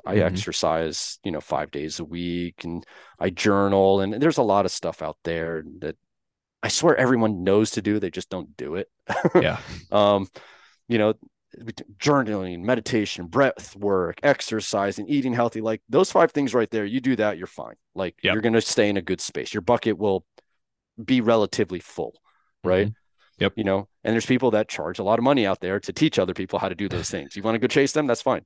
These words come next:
Speaker 1: you know, but everyone
Speaker 2: Yep.
Speaker 1: knows what to do in some way. It's just the accountability aspect.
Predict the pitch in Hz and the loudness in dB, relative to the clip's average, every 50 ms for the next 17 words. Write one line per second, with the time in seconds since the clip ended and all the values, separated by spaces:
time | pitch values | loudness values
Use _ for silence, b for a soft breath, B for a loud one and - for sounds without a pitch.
0 | _ - - 95 98 104 120 120 160 190 165 127 120 120 110 98 - - 95 107 | _ -14 -10 -8 -4 0 2 2 4 4 4 4 4 4 4 2 0 -2 -2 -2
1 | - - 104 92 90 90 87 82 64 - - - 78 71 69 71 69 - - 107 | -2 -4 -8 -6 -6 -6 -6 -6 -8 -10 -10 -10 -10 -10 -10 -12 -12 -12 -12 -8
2 | - - 135 - 107 92 - - 104 82 82 87 101 90 80 - 69 62 64 60 | -4 -4 -2 -2 -2 -6 -4 -4 -4 -6 -6 -6 -6 -6 -6 -8 -10 -10 -10 -10
3 | - - - 60 - _ | -12 -12 -14 -16 -16 _